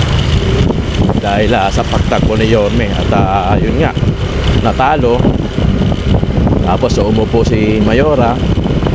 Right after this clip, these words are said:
At gano'n na nga, the rest is history. Pero ganun pa man, eh, hindi natin,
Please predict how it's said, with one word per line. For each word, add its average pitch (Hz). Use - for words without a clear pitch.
At -
gano'n 113
na 113
nga, 120
the 107
rest 113
is -
history. 110
Pero 120
ganun 127
pa 139
man, 117
eh, 101
hindi 101
natin, 117